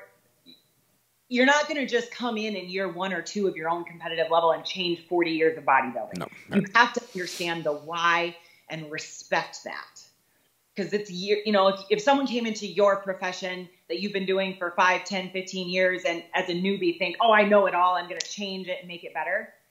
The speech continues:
Speaker 1: you get a little offended, right?
Speaker 2: Right.
Speaker 1: Like, these guys have year, decades of experience. You have to respect that and understand it. As soon as I started doing that, watching documentaries,
Speaker 2: Yeah.
Speaker 1: there's so much information online, like, just Google it.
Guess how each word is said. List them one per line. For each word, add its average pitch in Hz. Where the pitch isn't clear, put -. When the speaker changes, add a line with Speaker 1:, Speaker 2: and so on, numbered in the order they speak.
Speaker 1:
you 262
get 320
a 302
little 254
offended, 170
right? 160
Speaker 2:
Right. 165
Speaker 1:
Like, 156
these 247
guys 262
have 190
year, 202
decades 254
of 165
experience. 185
You 170
have 214
to 196
respect 170
that 165
and 156
understand 139
it. -
As 170
soon 208
as 226
I 220
started 190
doing 160
that, 156
watching 180
documentaries, 190
Speaker 2:
Yeah. -
Speaker 1:
there's 147
so 214
much 208
information 185
online, 180
like, 175
just 196
Google 190
it. 139